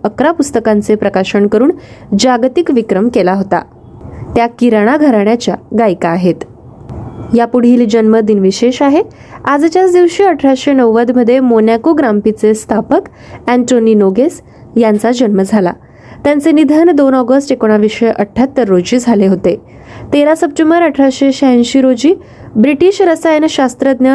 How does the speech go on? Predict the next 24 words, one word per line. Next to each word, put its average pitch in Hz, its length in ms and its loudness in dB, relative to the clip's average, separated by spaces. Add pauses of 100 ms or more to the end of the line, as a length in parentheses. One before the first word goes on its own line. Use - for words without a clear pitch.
(140)
तसेच 247 380 -2
नोबेल 233 360 2
पुरस्कार 214 560 -2
विजेते 196 500 -2 (360)
सर 285 220 0
रॉबर्ट 262 440 0
रॉबिन्सन 233 600 0
यांचा 202 340 0
जन्म 202 320 0
झाला. 180 300 0 (720)
त्यांचे 247 260 0
निधन 269 320 4 (100)
आठ 247 240 -2
फेब्रुवारी 277 500 2
एकोणावीसशे 226 580 0
पंच्याहत्तर 233 560 0
रोजी 190 300 0
झाले 220 300 2
होते. 180 320 0 (380)
आजच्याच 285 520 0
दिवशी 311 320 2
अठराशे 240 480 0
सत्तावन्न 196 580 0
मध्ये 220 320 2